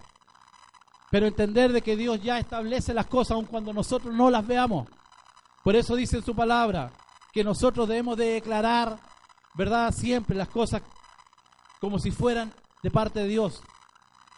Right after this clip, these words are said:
Declarar las cosas, aun cuando no las veamos, pero declarar que así es. Yo creo de todo corazón que esta iglesia va a seguir creciendo cada día. Que Dios va a añadir las personas que hoy día Dios va a to-, va a ir colocando.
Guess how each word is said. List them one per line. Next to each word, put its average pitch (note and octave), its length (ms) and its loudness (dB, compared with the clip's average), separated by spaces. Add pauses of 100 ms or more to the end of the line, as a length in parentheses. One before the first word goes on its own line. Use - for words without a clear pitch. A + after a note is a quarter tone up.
(160)
Declarar G3+ 480 2
las G#3+ 160 -2
cosas, A3 280 0
aun F#3+ 100 -4
cuando G3 260 -4
no A3+ 140 2
las G#3+ 180 0
veamos, A3+ 380 -4
pero F#3+ 180 -2
declarar F#3+ 460 -2
que G3 100 -6
así F3+ 240 -4
es. D3 140 -2 (400)
Yo G3+ 180 4
creo A#3+ 300 4
de A3 100 4
todo A#3 220 4
corazón G#3+ 400 2
que - 80 -2
esta G#3 160 -2
iglesia G#3 420 0
va G#3 120 0
a G#3 60 0
seguir G3+ 300 -4
creciendo G3 520 -2
cada F3+ 260 -2
día. D#3 240 -4 (640)
Que F3 120 4
Dios G#3 240 2
va G#3+ 60 4
a - 20 2
añadir G#3 420 0
las G3+ 140 2
personas G#3 480 -2
que F#3+ 180 -4
hoy F3+ 80 0
día A3 300 2
Dios G#3 320 2
va G3+ 60 4
a G3+ 40 2
to-, G3+ 140 -8 (160)
va F#3+ 80 2
a G3 80 -2
ir G#3 140 -2
colocando. G3 640 -2